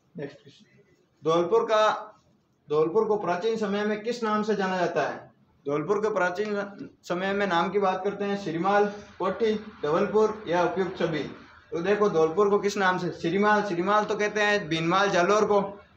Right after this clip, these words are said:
प्राचीन नाम सिरमाल था। और कोठी, कोठी ये इसका answer होगा कोठी धौलपुर।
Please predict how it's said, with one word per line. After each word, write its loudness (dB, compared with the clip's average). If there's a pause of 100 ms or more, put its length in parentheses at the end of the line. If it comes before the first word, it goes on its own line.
(520)
प्राचीन 2
नाम 2
सिरमाल 2
था। 0
और 2
कोठी, 4
कोठी 0
ये 6
इसका -2
answer 0
होगा -2
कोठी -2
धौलपुर। 0